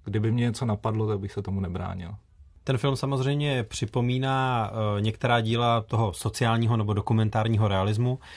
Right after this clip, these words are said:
Speaker 2: Asi velmi snadno přijdou na mysl jména, jako je Ken Loach nebo bratři Dardenovi. Eh, ti teda s-, shodou okolností oba, nebo všichni tři, přesněji, eh, řečeno,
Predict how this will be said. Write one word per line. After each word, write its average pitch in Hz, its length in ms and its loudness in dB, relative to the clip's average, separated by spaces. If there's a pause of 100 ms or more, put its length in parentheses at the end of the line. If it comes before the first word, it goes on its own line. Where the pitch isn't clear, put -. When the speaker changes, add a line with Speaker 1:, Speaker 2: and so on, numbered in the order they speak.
(180)
Speaker 2:
Asi 101 680 0
velmi 101 280 2
snadno 101 460 0
přijdou 104 300 -2
na 101 100 0
mysl 101 280 0
jména, 101 260 2
jako 98 180 0
je 101 60 2
Ken 98 200 0
Loach 92 360 -2
nebo 101 180 -2
bratři 95 420 -2
Dardenovi. 95 640 0 (400)
Eh, 101 60 2
ti - 140 -4
teda 101 160 0
s-, - 140 -8
shodou 107 260 2
okolností 104 560 0
oba, 101 280 2
nebo 95 180 -4
všichni 104 320 -4
tři, 104 360 -2
přesněji, 107 520 -4
eh, 107 220 0
řečeno, 104 400 0